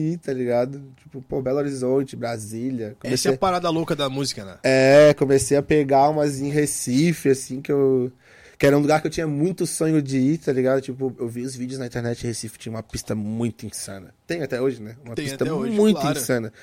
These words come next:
Speaker 1: E eu olhava assim, "Mano, cara, meu sonho é tocar lá", tá
Speaker 2: Lembra qual
Speaker 1: ligado?
Speaker 2: foi o pico que tu, tu, tu
Speaker 1: Cara, a
Speaker 2: tocou?
Speaker 1: primeira vez que eu fui pra, pro Nordeste, eu fui pra, engraçado, eu fui pra tocar em duas festas. Foi, na real, um pouco antes de eu entrar na season, foi em dois mil e quinze, foi ali pra nov-, novembro, não, não lembro muito bem o
Speaker 2: Tá.
Speaker 1: mês.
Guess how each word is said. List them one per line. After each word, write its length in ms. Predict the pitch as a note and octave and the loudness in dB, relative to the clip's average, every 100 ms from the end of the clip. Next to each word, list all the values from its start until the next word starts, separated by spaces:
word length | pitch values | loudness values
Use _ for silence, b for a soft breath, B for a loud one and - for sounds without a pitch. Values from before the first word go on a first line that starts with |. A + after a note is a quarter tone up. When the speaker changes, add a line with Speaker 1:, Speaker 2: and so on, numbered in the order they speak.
| B B B B | B B B B
Speaker 1:
E 40 | C3 | 0
eu 80 | |
olhava 240 | B2+ C3 C3 | 0 0 -2
assim, 200 | B2+ - | -6 -10
"Mano, 420 | B2+ B2 B2 B2 - | -10 -8 -8 -8 -6
cara, 200 | D3 D#3 | -4 -4
meu 160 | D3+ D#3 | -4 -8
sonho 340 | - E3+ D#3+ | 0 4 4
é 20 | |
tocar 340 | D3+ D3 C#3 D3 | 2 -4 -6 -4
lá", 120 | - | -6
tá 60 | D3+ | -6
Speaker 2:
Lembra 180 | D#3+ E3+ | -4 -2
qual 40 | E3+ | 0
Speaker 1:
ligado? 60 | |
Speaker 2:
foi 120 | D#3+ | 2
o 40 | D3 | 2
pico 280 | - D#3 B2+ | 0 -2 -8
que 60 | |
tu, 120 | - | -14
tu, 200 | B2 - | -14 -14
tu 280 | - - B2 | -20 -18 -18
Speaker 1:
Cara, 200 | - G3+ | 2 4
a 20 | F#3+ | 4
Speaker 2:
tocou? 60 | |
Speaker 1:
primeira 220 | F#3+ A3 C4+ | 4 4 6
vez 120 | B3+ | 4
que 60 | A3+ | 2
eu 60 | |
fui 180 | A3 - | 0 0
pra, 460 | G#3+ G#3 G3 F#3+ F3+ | 0 4 6 6 4
pro 140 | F3+ | 0
Nordeste, 500 | F3+ F3 D3 E3 G3 | 0 2 2 0 0
eu 60 | F#3 | -6
fui 240 | - F#3 | -4 -6
pra, 360 | F#3+ F3+ F3 F3 | -4 -2 0 0
engraçado, 280 | F3+ F#3 F#3 | -2 0 0
eu 40 | |
fui 80 | E3 | 0
pra 80 | D#3 | -8
tocar 200 | D#3+ F3+ | -8 -6
em 40 | E3 | -4
duas 220 | F3 G3+ | -4 -4
festas. 420 | F#3 C3+ - B2 _ b b | -4 -6 -8 -20 _ b b
Foi, 180 | - D#3 | -4 0
na 120 | D#3+ | 2
real, 200 | D#3 D#3+ | 6 6
um 60 | F3+ | 8
pouco 260 | F3+ F3+ | 4 6
antes 140 | F#3 F#3 | 4 4
de 80 | F#3 | 2
eu 40 | |
entrar 180 | F3+ F3+ | 4 2
na 80 | F3 | 2
season, 260 | F3+ D#3+ | 0 -2
foi 160 | C#3 D3+ | -2 -2
em 20 | |
dois 200 | D3+ D3 | -2 -2
mil 120 | D3 | -4
e 60 | E3 | -6
quinze, 580 | D#3+ D3+ E3 G#3 G#3+ G#3+ B B | -6 -6 -4 -4 -6 -12 B B
foi 180 | - D#3 | -2 2
ali 80 | E3+ | 4
pra 120 | F3 | 4
nov-, 600 | E3 D3+ B2+ A2+ A2+ B2 | 4 2 0 -8 -12 -14
novembro, 760 | A2 A#2 A2 A2+ E3 C#3+ C3 A#2+ E3 | -10 -10 -6 -4 -4 -2 -4 -6 -14
não, 240 | E3 E3+ E3+ | -10 -8 -6
não 140 | F3 | -6
lembro 240 | F3+ F3+ D#3+ | -6 -6 -6
muito 220 | D#3+ D3+ | -8 -6
bem 140 | D3+ | -4
o 20 | |
Speaker 2:
Tá. 60 | D3+ | -2
Speaker 1:
mês. 260 | C#3 D3 | 0 0